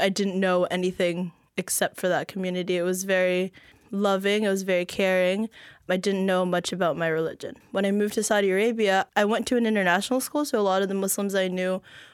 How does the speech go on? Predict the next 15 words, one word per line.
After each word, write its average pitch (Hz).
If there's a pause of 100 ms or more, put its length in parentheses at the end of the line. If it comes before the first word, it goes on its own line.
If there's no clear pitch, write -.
were 185
from 180
different 185
parts 185
of 180
the 190
world, 233
and 196
their 190
parents 190
were 175 (180)
non-Saudis, 190
most 185
of 180
them, 190